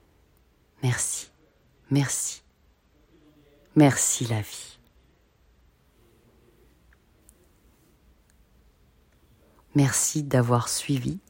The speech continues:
ces nouvelles affirmations positives de reprogrammation consciente afin d'aller distordre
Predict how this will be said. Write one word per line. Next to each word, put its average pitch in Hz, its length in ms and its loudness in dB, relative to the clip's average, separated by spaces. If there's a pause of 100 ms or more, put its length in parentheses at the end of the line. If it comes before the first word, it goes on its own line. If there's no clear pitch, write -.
(760)
ces - 160 0
nouvelles 131 640 4
affirmations 123 800 -2
positives 139 800 -4
de 123 100 0
reprogrammation 139 1400 -2 (100)
consciente 131 920 -4 (680)
afin 143 600 0
d'aller 147 640 0 (520)
distordre 127 1000 2